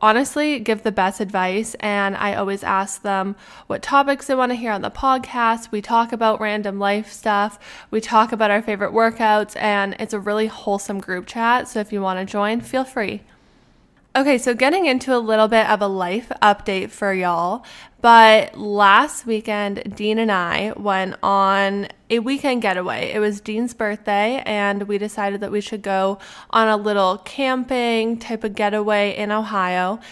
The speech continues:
And we went to one of those getaway houses. And basically what it is, is it's almost like a shipping container with a bathroom.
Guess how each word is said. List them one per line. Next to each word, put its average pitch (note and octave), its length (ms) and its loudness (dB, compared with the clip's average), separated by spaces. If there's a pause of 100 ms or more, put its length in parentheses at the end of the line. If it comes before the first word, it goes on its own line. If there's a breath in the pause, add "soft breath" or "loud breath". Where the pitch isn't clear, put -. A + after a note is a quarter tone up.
(260 loud breath)
And A3 640 0
we A3+ 160 2
went B3 400 0
to D4 120 -6
one B3 180 -2
of A3+ 80 -2
those G3+ 200 -2
getaway G3 400 -2
houses. - 680 -8
And A3 180 -4
basically A#3 480 -4
what A#3+ 140 0
it A3 100 0
is, F#3+ 340 -4
is G3+ 380 -8 (400 loud breath)
it's A#3 140 0
almost G#4 260 0
like F#4 160 4
a A3 60 0
shipping B3 480 -4
container C#4+ 840 -4 (340 loud breath)
with A3 480 0 (120)
a G#3+ 60 0
bathroom. G3 680 -2